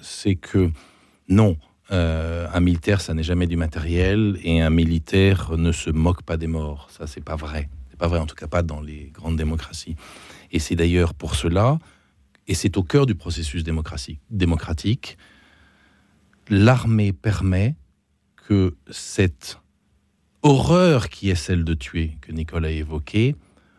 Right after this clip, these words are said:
ne soit confiée qu'à un petit nombre pour que les autres en soient libérés. Ça existe depuis très longtemps, hein. Ce sont les grands ordres du Moyen-Âge qui n'étaient pas aussi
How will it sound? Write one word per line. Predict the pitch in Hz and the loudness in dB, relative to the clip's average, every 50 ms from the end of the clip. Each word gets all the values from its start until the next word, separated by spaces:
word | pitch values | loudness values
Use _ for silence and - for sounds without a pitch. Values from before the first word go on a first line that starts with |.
| _ _ - | _ _ -2
ne | 90 92 95 | 0 2 2
soit | 95 - - - - - 110 104 101 95 90 80 - - _ _ _ | 2 0 -2 -6 -2 0 2 4 4 2 0 -2 -6 -10 _ _ _
confiée | - 107 104 95 - - - 107 98 | -2 -2 -2 0 -2 -4 -2 -2 -2
qu'à | - - 104 92 85 82 | 0 0 0 2 2 0
un | 80 82 - - | -2 -4 -2 0
petit | 147 147 - - - 123 | 0 0 0 0 -2 0
nombre | 110 113 113 110 110 120 127 135 147 151 - - - _ _ _ _ _ _ | 2 4 4 4 4 2 2 0 -2 -4 -6 -10 -18 _ _ _ _ _ _
pour | - 104 92 | -6 -4 -2
que | - 117 | 0 2
les | 107 107 104 98 | 2 2 2 2
autres | 104 107 92 - | 0 -2 -2 -4
en | 92 90 | -6 -8
soient | 85 - - 98 87 82 | -8 -6 -6 -4 -4 -4
libérés. | 82 85 85 87 90 90 92 98 95 85 87 85 80 78 82 78 76 - - - - - - | -4 -6 -4 -2 0 0 2 2 2 2 0 -2 -2 -4 -6 -10 -10 -14 -20 -20 -20 -20 -20
Ça | - - - - 127 | -18 -12 -4 0 2
existe | 120 113 113 120 113 110 | 2 2 2 0 0 -2
depuis | 110 98 110 | -2 -4 -4
très | - - | -6 -4
longtemps, | 123 131 120 165 175 147 | -4 -2 0 0 2 2
hein. | 117 | 2
Ce | 104 - 101 85 | 0 -2 -4 -8
sont | - - 104 98 | -8 -6 -6 -4
les | 87 87 | -4 -6
grands | 82 80 80 90 87 87 | -6 -6 -6 -4 0 2
ordres | 107 110 110 104 95 87 82 87 | 2 2 4 2 0 0 -2 -4
du | 82 87 | -4 -4
Moyen-Âge | 82 85 85 87 90 101 123 139 139 123 - - | -4 -4 -2 -2 -2 -2 0 0 -2 -2 -4 -8
qui | - - | -14 -16
n'étaient | 82 80 101 90 85 | -14 -12 -10 -10 -8
pas | 80 - 90 87 | -4 -2 -2 -2
aussi | - 92 87 - - - - - 101 | -2 -4 -6 -6 -8 -10 -8 -6 -6